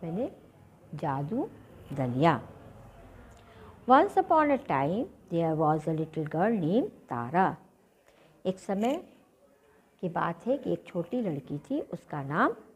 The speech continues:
तारा था। She lived with her mother in a village। वो अपनी माँ के साथ एक गांव में रहती थी। They were very poor।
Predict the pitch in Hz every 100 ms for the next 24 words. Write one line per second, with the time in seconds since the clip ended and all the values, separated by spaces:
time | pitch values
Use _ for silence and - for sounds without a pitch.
0 | - 160 139 131 127 - 147 - _ -
1 | - - - 240 240 311 330 196 190 -
2 | - 190 294 - 160 151 160 254 - -
3 | 147 160 196 254 262 147 - - 165 -
4 | - - - 139 131 156 - 165 - 175
5 | 294 - - 170 - - 123 160 285 -
6 | 185 - - - 285 - - - _ -
7 | _ _ _ 202 269 339 294 247 233 175
8 | 143 143 160 - - -